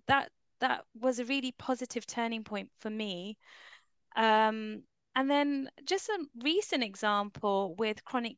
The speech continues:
fatigue syndrome. So I have a patient with long covid syndrome who I saw recently.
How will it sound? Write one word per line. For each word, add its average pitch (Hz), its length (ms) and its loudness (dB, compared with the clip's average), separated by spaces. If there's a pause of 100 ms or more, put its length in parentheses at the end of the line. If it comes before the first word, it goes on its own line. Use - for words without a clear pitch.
(100)
fatigue - 580 -4
syndrome. 190 460 -10
So 220 260 -2 (500)
I 226 60 2
have 247 120 2
a 254 60 2
patient 254 500 -2
with 226 260 -2 (180)
long 240 340 -4
covid 247 360 0
syndrome 202 360 -8
who 208 140 -4
I 208 80 -2
saw 214 200 -2
recently. 185 760 -8